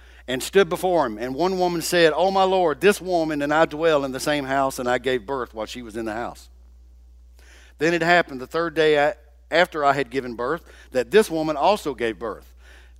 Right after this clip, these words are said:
Whoa, two women in the same house giving birth. Wow. And this woman also gave birth, and we were together.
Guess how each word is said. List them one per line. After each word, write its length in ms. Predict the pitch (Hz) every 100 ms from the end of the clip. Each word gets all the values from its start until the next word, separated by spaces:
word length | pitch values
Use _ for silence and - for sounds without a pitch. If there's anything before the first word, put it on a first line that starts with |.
| - - - - -
Whoa, 260 | 104 113 95
two 120 | - 127
women 280 | 120 127
in 100 | 123
the 60 | 104
same 240 | 135 127
house 200 | 123 117
giving 220 | - 110 104
birth. 260 | 110 92 - -
Wow. 520 | 98 87 80 - - - - - - - - - - - - - - - - - - - - -
And 120 | 139
this 160 | 175 202
woman 220 | 185 175
also 260 | 190 196 175
gave 220 | 151 147
birth, 240 | 147 135
and 160 | 135 156
we 120 | 220
were 100 | 226
together. 460 | 196 214 226 127